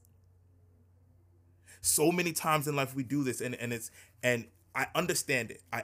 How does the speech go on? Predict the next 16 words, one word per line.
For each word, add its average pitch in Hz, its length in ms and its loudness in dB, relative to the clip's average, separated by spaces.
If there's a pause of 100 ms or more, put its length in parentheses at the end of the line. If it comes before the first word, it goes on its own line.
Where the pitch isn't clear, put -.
understand 151 520 0
it - 100 -6
because 127 380 0 (160)
we, 151 120 -6 (240)
like 135 200 -4
I - 20 0
said 160 220 2
earlier, 143 340 2 (160)
we 123 80 0
fall 165 480 0
in 170 160 -4
love 131 300 2
with 131 100 -2
the 123 180 -14
idea 127 760 0
of 120 260 -2